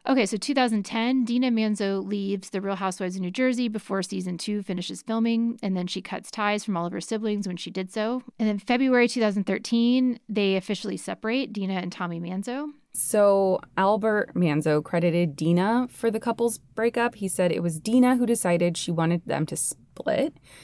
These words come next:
Speaker 2: It was never Tommy. Tommy wanted her. He wanted them to stay together. And then Kim D,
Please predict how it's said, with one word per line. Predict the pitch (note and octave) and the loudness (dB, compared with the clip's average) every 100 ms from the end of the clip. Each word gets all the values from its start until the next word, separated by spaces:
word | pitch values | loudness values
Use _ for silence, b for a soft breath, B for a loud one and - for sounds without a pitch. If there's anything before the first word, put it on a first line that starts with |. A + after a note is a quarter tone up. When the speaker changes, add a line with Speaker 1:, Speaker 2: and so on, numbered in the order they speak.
| B - | B -4
Speaker 2:
It | |
was | F3 F3 | 0 2
never | F3+ F#3 B3 | 2 4 0
Tommy. | - F3+ D3 C#3 E3 | 0 0 2 2 0
Tommy | F#3 F3+ F#3 F#3 | 0 0 2 2
wanted | D3+ D#3 D#3 D#3 | 2 0 0 -2
her. | D3+ C#3+ | 0 0
He | D3 F3 | 0 0
wanted | E3 D3+ D#3+ | 2 2 0
them | C#3+ | 0
to | D3+ | -2
stay | - - | -2 -2
together. | C#3 D#3+ A#3 F3+ - - b b b b | -2 0 0 0 -4 -8 b b b b
And | F#3 | 2
then | F#3+ | 2
Kim | F#3+ A#3 A3 | 4 2 2
D, | F3+ A3+ E3 G3 | 2 2 2 0